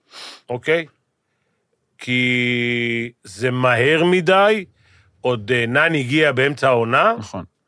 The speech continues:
Speaker 1: אה, אחרי זה כמה, הוא שחקן אבל ברמה אחרת. אבל עדיין, משחק קבוצתי
Speaker 2: דורש זמן.
Speaker 1: דורש זמן. מכבי,
Speaker 2: <clears throat>
Speaker 1: שיחקו קבוצתי.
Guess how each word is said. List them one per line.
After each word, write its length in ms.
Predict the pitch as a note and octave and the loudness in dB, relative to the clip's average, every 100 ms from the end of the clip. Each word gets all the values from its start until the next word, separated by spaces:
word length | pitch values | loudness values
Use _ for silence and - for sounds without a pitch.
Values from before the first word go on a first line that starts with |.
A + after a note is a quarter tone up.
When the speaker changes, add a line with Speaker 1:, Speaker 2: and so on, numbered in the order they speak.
| _ _ _ | _ _ _
Speaker 1:
אה, 140 | B2+ A#2+ | -2 -2
אחרי 280 | - C3+ B2 | -2 -4 -4
זה 80 | |
כמה, 140 | A2+ C#3 B2+ | -2 -4 -4
הוא 100 | C3+ | -12
שחקן 460 | - - - A#2+ | -14 -12 -4 -2
אבל 300 | A#2+ A2+ A2 G2+ _ _ - | -2 -2 -4 -6 _ _ -4
ברמה 360 | A2+ A2 B2+ | -2 0 0
אחרת. 460 | A2+ A#2+ G2+ D#2+ _ _ _ _ _ _ _ _ _ _ - | -2 -6 -8 -10 _ _ _ _ _ _ _ _ _ _ -8
אבל 360 | A#2 A2+ A#2+ B2 | -6 0 -2 -2
עדיין, 580 | A2+ A#2 D3+ E3+ E3 E3 - _ _ _ _ _ _ _ _ _ _ | -6 0 2 4 2 -2 -8 _ _ _ _ _ _ _ _ _ _
משחק 320 | A2+ G#2+ D3+ D#3+ | -14 -4 -2 -2
קבוצתי 640 | B2+ A#2+ A#2+ - G3 F#3 _ _ - | -6 -4 -4 -2 -2 -2 _ _ -14
Speaker 2:
דורש 320 | G#2 G2 F#2+ | -6 -4 -4
זמן. 180 | F2+ F2+ F2+ - - _ A#2+ | -8 -14 -14 -20 -20 _ -4
Speaker 1:
דורש 360 | C3+ C#3+ C#3+ | 0 2 0
זמן. 260 | A#2 C3 A2 A#2 | 0 -2 -2 -8
מכבי, 420 | A2+ D#3+ E3+ F#3+ F#3 E3 D3 | -2 0 2 0 0 -2 -2
Speaker 2:
<clears throat> 260 | A2 - | -4 -12
Speaker 1:
שיחקו 280 | - - D#3+ | -12 -2 -2
קבוצתי. 480 | C3 C#3 C3 A2 G#2+ | -2 -4 -4 -4 -10